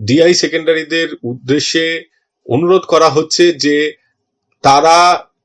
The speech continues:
immediately হায়ার অথরিটির কাছে রিপোর্ট পাঠাবেন যে তাদের আন্ডারে যে স্কুলগুলো রয়েছে সেই স্কুলগুলোতে কোনো ডাউটফুল বা ইললিগাল অ্যাপয়েন্টমেন্টস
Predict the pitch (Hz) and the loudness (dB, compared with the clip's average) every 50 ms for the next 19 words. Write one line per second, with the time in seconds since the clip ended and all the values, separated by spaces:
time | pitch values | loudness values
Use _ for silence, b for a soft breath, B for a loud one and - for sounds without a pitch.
0 | _ - 135 151 180 208 214 180 175 196 185 185 185 180 - 175 180 185 170 135 | _ -6 -4 -2 -2 -2 -4 -6 -2 0 2 2 2 0 -2 -4 -2 -2 0 0
1 | 135 139 147 147 151 143 143 - 151 151 151 151 160 156 151 - 160 151 143 - | 2 2 2 2 2 0 0 -2 -4 -6 -6 -8 -12 -12 -6 -4 -4 -4 -2 -4
2 | 170 160 160 160 143 117 123 - 175 185 180 - - 156 147 160 160 151 160 165 | -4 -4 -4 -4 -6 -8 -6 -2 -2 -2 -2 0 0 0 0 0 -2 -2 -2 -4
3 | 170 170 175 b b b b b - 107 117 151 151 - - 127 123 127 135 170 | -6 -8 -12 b b b b b -6 -2 -2 0 0 0 2 2 2 2 2 2
4 | 175 175 175 170 - - _ _ _ _ _ _ _ _ _ _ - 113 131 151 | 2 2 2 0 -4 -10 _ _ _ _ _ _ _ _ _ _ -2 -2 0 0
5 | 165 170 185 180 180 175 147 156 160 151 - - 151 160 165 156 151 165 165 160 | 0 0 0 0 0 -2 -2 -4 -6 -6 -6 -6 -6 -6 -6 -8 -8 -4 -2 -2
6 | 147 131 135 151 160 156 - 175 180 185 175 - - 151 165 180 190 175 - - | 0 2 2 2 2 2 0 0 0 0 -2 -2 -4 -2 -2 -2 -4 -6 -10 -12
7 | - 160 165 156 147 160 165 160 160 165 156 - - 151 147 151 139 107 113 120 | -12 -12 -12 -10 -10 -8 -8 -6 -6 -6 -6 -4 -4 -2 -2 -2 -2 0 2 2
8 | 143 170 170 - - - 175 170 156 127 131 131 127 - 120 131 143 143 143 135 | 2 2 0 -2 -2 0 0 0 0 0 0 0 0 0 -2 -4 -4 -4 -4 -2
9 | 147 151 147 123 113 - - 120 120 120 120 127 127 123 | 0 0 0 0 0 0 -2 -2 -2 -2 -4 -4 -6 -4